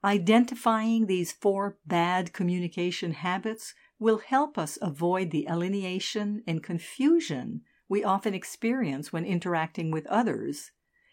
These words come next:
especially at emotionally charged times. Resorting to them is like throwing gasoline on the barbecue. Knowing the four plus four communication rules and violations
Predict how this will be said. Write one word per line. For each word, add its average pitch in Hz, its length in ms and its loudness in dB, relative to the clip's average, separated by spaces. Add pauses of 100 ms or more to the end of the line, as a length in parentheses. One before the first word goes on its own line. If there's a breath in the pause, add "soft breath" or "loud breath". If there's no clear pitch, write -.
especially 180 840 -4
at 160 220 -8
emotionally 175 880 -2
charged 147 560 -6
times. - 800 -10 (1040)
Resorting 214 580 4
to 240 120 -2
them 240 440 6
is 160 220 -2
like 139 240 -2
throwing 143 560 -4
gasoline 208 720 0
on 185 200 -6
the 175 40 -6
barbecue. 127 540 -6 (1700 soft breath)
Knowing 254 540 4
the 190 160 0
four 220 360 0
plus 196 400 -2
four 170 380 -2
communication 165 840 -2
rules 147 360 -2
and 156 260 -2
violations 156 960 -4